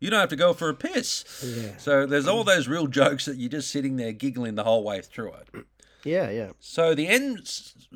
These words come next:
Speaker 1: result of this is a one-stop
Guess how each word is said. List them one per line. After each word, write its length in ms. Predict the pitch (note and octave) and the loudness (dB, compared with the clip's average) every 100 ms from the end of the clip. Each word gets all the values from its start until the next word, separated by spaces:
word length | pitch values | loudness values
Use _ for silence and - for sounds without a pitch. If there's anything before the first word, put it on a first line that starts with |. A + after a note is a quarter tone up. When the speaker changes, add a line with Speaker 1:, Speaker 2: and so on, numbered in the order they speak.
| C3+ | -8
Speaker 1:
result 480 | D#3 C3+ D3+ D3 D3 | -4 4 6 6 4
of 140 | A#2+ | -4
this 240 | C3 C3 - | -2 -2 -2
is 420 | C#3+ C3+ B2 - _ C3 | -2 0 0 -2 _ -2
a 400 | C3 B2+ B2+ C3 C3 | 0 2 0 -4 -6
one-stop 1000 | C#3 D#3+ F3 - - - C#3+ C3 - | -4 -2 -4 -8 -8 2 4 4 0